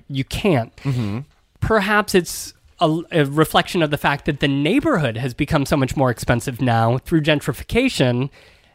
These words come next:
Speaker 1: and it changes the feel of the park.
Speaker 2: Mm-hmm.
Speaker 1: Perhaps it feels much more peaceful.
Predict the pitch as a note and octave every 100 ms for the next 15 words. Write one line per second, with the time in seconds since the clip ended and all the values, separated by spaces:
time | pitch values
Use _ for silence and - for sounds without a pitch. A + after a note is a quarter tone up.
0 | _ - E3 E3 - - A3 A3+ F#3 F3+
1 | D#3 - D#3+ - - F3 E3 G3+ C4 B3+
2 | F3 F3 F#3+ - F#3 G#3 A3 C#3 C3 B2+
3 | G3+ - _ _ - E3 E3+ E3+ - D#3
4 | D3+ C#3+ - A#2 - A3 A#3 - C4+ D4+